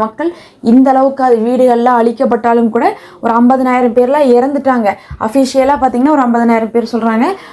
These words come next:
ஆனா அன்அஃபிஷியலா பார்க்கும்போது ஒரு எழுபத்தையாயிரம் பேர்லாம் இறந்திருப்பாங்கன்னு சொல்லப்படுது.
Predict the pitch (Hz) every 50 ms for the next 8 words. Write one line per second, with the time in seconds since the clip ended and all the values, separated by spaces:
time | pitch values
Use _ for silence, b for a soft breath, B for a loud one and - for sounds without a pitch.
0 | B B - 240 254 349 349 247 269 277 277 277 277 254 254 277 277 269 269 254
1 | 247 240 240 240 240 240 247 254 320 285 247 254 - 208 208 208 220 226 262 285
2 | 302 285 - 277 254 247 240 233 226 226 214 226 226 226 240 254 262 247 226 214
3 | 233 240 233 233 - 233 220 226 240 240 - 226 220 226 226 - 208 202 247 359